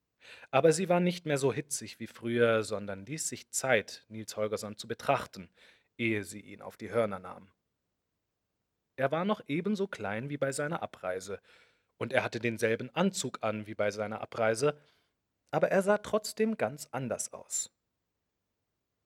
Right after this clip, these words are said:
Der Niels Holgersson, der im Frühling von dannen gezogen war,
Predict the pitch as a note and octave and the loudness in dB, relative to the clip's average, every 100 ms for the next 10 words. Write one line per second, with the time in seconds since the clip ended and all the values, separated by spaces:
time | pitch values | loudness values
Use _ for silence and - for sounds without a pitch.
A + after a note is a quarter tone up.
0 | _ A2 C#3+ C#3+ A#2 G#2 - C3 D3 A2 | _ 4 4 4 0 -2 2 4 6 4
1 | G#2 C3 D#3 A2 G2 - - D#3+ B2+ - | 0 -4 -6 -6 -6 -8 0 0 0 -4
2 | A2 A2+ C3+ C#3+ A2 - A2 G#2 G2+ A2+ | -4 -2 -2 -2 -4 -4 -4 0 2 4
3 | E3 | 2